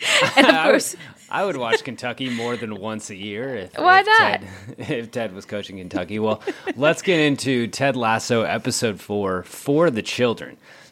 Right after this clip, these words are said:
Speaker 2: Rebecca hosts the team's annual charity benefit where Ted stages a reconciliation between Roy and Jamie. Alex, this is the first episode where we really get everyone in the same room.
Speaker 1: Yeah, I think that's probably one of the reasons why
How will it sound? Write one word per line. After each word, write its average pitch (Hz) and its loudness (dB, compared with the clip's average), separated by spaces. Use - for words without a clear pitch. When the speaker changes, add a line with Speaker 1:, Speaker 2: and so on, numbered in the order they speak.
Speaker 2:
Rebecca 127 0
hosts 131 0
the 107 -8
team's 113 0
annual 113 0
charity 120 0
benefit 113 0
where 92 -6
Ted 123 -2
stages 110 -4
a 92 -8
reconciliation 101 -4
between 101 -4
Roy 104 0
and 90 -4
Jamie. 101 -4
Alex, 131 0
this 139 -4
is 226 -2
the 147 -2
first 147 0
episode 127 2
where 117 0
we 127 2
really 123 0
get 117 -2
everyone 113 -2
in 107 0
the 98 -4
same 101 -4
room. 87 -8
Speaker 1:
Yeah, 226 8
I 180 4
think 226 -4
that's 220 -2
probably 202 0
one 185 0
of 185 -2
the 190 -4
reasons 180 -4
why 170 -2